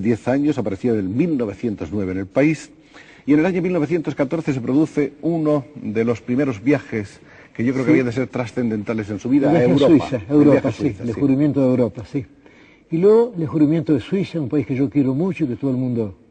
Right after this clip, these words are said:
Speaker 2: aborrece, no sé por qué, países más civilizados de la Tierra.
Speaker 1: Era Suiza en ese momento una especie de gran refugio en pleno fragor
Speaker 2: Sí.
Speaker 1: de la guerra, de la Gran Guerra.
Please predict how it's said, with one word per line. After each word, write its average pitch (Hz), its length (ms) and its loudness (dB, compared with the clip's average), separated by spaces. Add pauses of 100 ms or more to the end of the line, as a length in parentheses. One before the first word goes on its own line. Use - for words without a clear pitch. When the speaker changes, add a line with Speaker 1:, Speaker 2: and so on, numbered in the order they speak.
(400)
Speaker 2:
aborrece, 131 500 -2
no 123 80 -6
sé 98 120 -10
por 123 200 -10
qué, 180 220 -6 (440)
países 127 220 -10
más 131 120 -6
civilizados 120 560 -2 (500)
de 107 80 -12
la 104 100 -8
Tierra. 160 400 -2 (1500)
Speaker 1:
Era 139 220 2
Suiza 151 300 2
en 120 100 0
ese 135 160 -2
momento 139 460 -2
una 123 160 0
especie 131 400 -6
de 113 80 -2
gran 135 260 2
refugio 135 680 -4
en 110 180 -4
pleno 123 520 -4
fragor 127 560 2
Speaker 2:
Sí. 110 60 -4
Speaker 1:
de 110 80 -2
la 101 120 -4
guerra, 123 400 -2
de 113 80 -2
la 90 80 -6
Gran 107 240 -4
Guerra. 117 360 -8